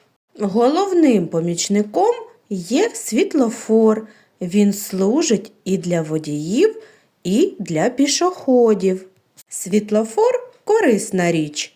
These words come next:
служить людям день і ніч. Існують ще інші помічники на дорозі. Це дорожні знаки. Сьогодні ми познайомимось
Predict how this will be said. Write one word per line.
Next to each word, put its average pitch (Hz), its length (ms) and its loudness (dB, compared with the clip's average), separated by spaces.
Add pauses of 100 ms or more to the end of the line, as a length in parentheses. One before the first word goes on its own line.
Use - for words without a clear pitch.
(140)
служить 190 640 0
людям 180 580 0 (140)
день 208 480 -2 (260)
і 370 160 2
ніч. 170 680 -2 (600)
Існують 202 840 -2
ще - 260 -2
інші 359 520 0
помічники 190 760 -2
на 190 160 -2
дорозі. 214 680 0 (220)
Це 185 180 -6
дорожні 247 680 2
знаки. 170 680 -4 (580)
Сьогодні 233 720 0
ми 370 120 2
познайомимось 196 1080 0